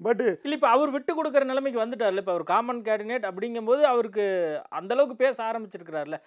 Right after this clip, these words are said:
Speaker 2: ரெண்டாயிரத்தி பதினாலுல நான் தான் வரணும் அப்படிங்கிறதுல ரொம்ப, அ, தெளிவா இருந்தார்ல அந்த காலத்துல.
Speaker 1: அத்வானி வரணும் அல்லது நான் வரணுங்கிற மாதிரி ஒரு இது பண்ணாங்க. அதே மாதிரி ஜெயலலிதா வரணும் அல்லது மோடி வரணுங்கிற ஒரு அண்டர்ஸ்டாண்டிங்கும் சோ போன்றவர்களால, அ, இருந்தது. நம்ம மறுக்க வரல. நம்ம அதை மீறி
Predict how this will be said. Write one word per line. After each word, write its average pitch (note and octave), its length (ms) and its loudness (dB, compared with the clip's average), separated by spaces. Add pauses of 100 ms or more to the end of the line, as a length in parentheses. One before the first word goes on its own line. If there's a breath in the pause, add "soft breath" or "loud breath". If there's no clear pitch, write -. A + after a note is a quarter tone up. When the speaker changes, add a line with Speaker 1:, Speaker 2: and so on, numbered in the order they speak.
(180)
Speaker 2:
ரெண்டாயிரத்தி G#3 320 2
பதினாலுல G#3+ 460 2
நான் F#3+ 260 0
தான் A#3+ 180 -2
வரணும் A3 320 -2
அப்படிங்கிறதுல A3+ 380 -4
ரொம்ப, A#3 380 0 (240 soft breath)
அ, D#3 40 -12 (460)
தெளிவா C4+ 240 2
இருந்தார்ல E3 340 -4
அந்த A#2 220 -12
காலத்துல. B2 40 -10
Speaker 1:
அத்வானி G3+ 600 6
வரணும் A#3 220 4
அல்லது A3+ 240 6
நான் G3 200 6
வரணுங்கிற F3+ 360 4
மாதிரி G#3+ 260 4
ஒரு F#3+ 300 4 (160 soft breath)
இது F3 280 2
பண்ணாங்க. C#3+ 380 4 (260)
அதே F3 220 4
மாதிரி F#3 420 4
ஜெயலலிதா G3+ 340 6
வரணும் G3 160 2
அல்லது F3+ 380 2
மோடி - 20 -2
வரணுங்கிற D3 460 2
ஒரு C3+ 220 4
அண்டர்ஸ்டாண்டிங்கும் C#3+ 600 -2 (380 soft breath)
சோ - 0 -
போன்றவர்களால, F3 960 6 (340 soft breath)
அ, D#3 200 8
இருந்தது. G3 400 2
நம்ம A#2 180 -2
மறுக்க G#3+ 300 4
வரல. A3 300 4
நம்ம C#3 240 0 (240 soft breath)
அதை E3+ 240 2
மீறி A3 440 0